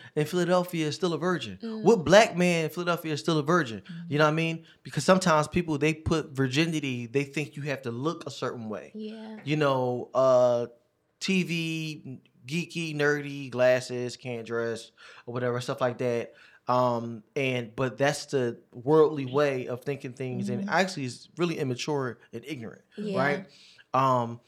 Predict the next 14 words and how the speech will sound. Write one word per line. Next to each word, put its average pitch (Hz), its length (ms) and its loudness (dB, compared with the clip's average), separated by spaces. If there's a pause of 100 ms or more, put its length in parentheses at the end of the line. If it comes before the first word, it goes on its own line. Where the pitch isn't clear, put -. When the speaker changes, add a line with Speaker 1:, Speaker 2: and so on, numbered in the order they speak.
(280)
Speaker 1:
because, 139 340 2
uh, 127 360 6 (760)
but 160 120 4
yeah, 131 160 4
so 120 240 -8
we'll 165 220 2
get 151 120 4
more 139 200 4
than 110 100 -2
that. 95 180 -4 (160)
Speaker 2:
<laughs> - 140 -10
Speaker 1:
But, 175 160 6
um, 143 340 6 (1000)
it's, 175 300 4